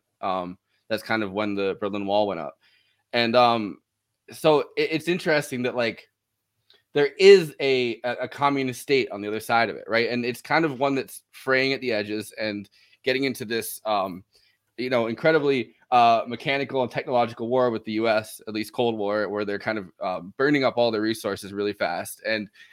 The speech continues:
it's not, like, it's not what anybody would really want, um, <laughs> like, you know, a flourishing, uh, communist state to be, but, like, there is one on the other side of that wall. And in order to tell people, "Hey, don't go on the other side of that wall,"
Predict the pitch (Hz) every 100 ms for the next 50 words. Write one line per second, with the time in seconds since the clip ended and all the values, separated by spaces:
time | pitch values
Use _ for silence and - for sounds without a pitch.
0 | - - 113 143 147 147 - 123 113 -
1 | _ _ - 135 170 196 175 156 151 139
2 | 123 117 123 110 104 113 80 - _ _
3 | _ _ 113 107 110 107 - 147 - -
4 | - 143 147 143 - 175 131 113 - 143
5 | 135 127 131 120 110 110 107 107 87 92
6 | - 120 113 107 - 113 101 104 113 135
7 | 143 135 - _ - 139 180 160 147 135
8 | 110 120 - 110 107 104 92 127 185 117
9 | 90 - _ _ _ _ _ 139 147 135
10 | 110 - _ _ 143 156 202 185 135 160
11 | 139 123 - _ _ - 165 185 156 131
12 | 120 208 196 110 156 180 165 220 190 135
13 | 123 120 113 110 95 104 104 117